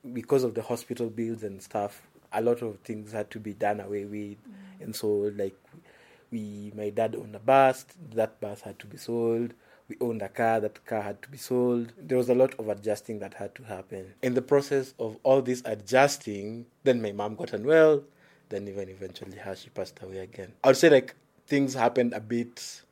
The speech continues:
Speaker 1: too fast.
Speaker 2: Mm.
Speaker 1: When you lose your parents, you're just like, "Wha-, what is this life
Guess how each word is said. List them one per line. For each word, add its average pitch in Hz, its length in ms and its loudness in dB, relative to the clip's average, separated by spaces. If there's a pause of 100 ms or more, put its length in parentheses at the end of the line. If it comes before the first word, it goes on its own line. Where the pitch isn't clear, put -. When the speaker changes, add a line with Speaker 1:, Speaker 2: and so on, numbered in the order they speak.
(520)
Speaker 1:
too 127 200 -4
fast. 135 600 -2
Speaker 2:
Mm. 202 60 -18 (200)
Speaker 1:
When 139 180 4
you 131 120 2
lose 135 300 -2
your 120 80 2
parents, 127 260 -4
you're 113 80 -6
just 117 200 -12
like, 104 260 -12
"Wha-, 185 160 -4 (580)
what 131 400 -2
is 107 160 -12
this 117 260 -10
life 107 720 -2